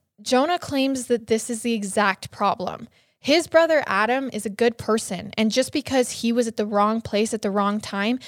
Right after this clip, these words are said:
his life was now being turned upside down, all fingers pointed at him. He was the only guy home, right? And to really put the last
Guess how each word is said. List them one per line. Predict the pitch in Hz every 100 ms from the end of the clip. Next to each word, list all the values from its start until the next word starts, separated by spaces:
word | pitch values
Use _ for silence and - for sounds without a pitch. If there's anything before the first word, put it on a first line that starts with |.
| - -
his | - 320 285
life | 208 247 226 -
was | 214 214
now | 214
being | 214 214 202
turned | - 226
upside | 214 - 202 190
down, | 226 240 214 214
all | 185
fingers | 180 220 220 208
pointed | 208 214 202
at | 185
him. | 214 254 247
He | 214
was | 190 190
the | 208
only | 196 196
guy | 196 185 185
home, | 208 254 220 147
right? | 190 175 262 - _ -
And | 269 277 277
to | - 294
really | 269 339 349
put | 359 - 254
the | -
last | 214 214 202 214 -